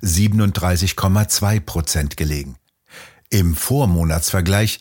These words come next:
stiegen die Erzeugerpreise im August dieses Jahres um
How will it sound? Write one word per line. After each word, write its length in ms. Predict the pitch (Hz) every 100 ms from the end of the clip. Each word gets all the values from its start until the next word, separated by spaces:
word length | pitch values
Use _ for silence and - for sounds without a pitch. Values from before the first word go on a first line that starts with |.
| -
stiegen 520 | - - 127 160 117 85
die 160 | 92
Erzeugerpreise 1000 | 92 85 - 87 87 90 - 87 85 80
im 180 | - 92
August 480 | 98 92 127 156 -
dieses 320 | 87 101 -
Jahres 400 | 101 98 104 -
um 240 | 113 98